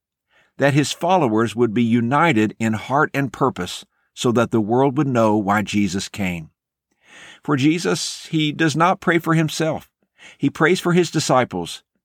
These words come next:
and he prays for you. Yes, that's right. Jesus prays for you and me in this prayer.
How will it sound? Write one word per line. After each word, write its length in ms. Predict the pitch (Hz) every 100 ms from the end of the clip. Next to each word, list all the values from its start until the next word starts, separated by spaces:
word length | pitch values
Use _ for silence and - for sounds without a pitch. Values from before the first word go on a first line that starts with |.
| _ _ _ -
and 160 | 107
he 100 | 101
prays 320 | - 113 101 -
for 160 | 110
you. 380 | 101 101 85 71 _ _ _ _ - - _
Yes, 260 | 107 127 -
that's 320 | 123 147 -
right. 380 | 113 101 98 -
Jesus 500 | 95 127 147 165 151
prays 420 | - 113 104 98
for 200 | - 98
you 400 | 95 113 131 -
and 220 | 113 117 107
me 320 | 90 82 - _ _
in 160 | 92 87
this 180 | 95 -
prayer. 420 | - 92 80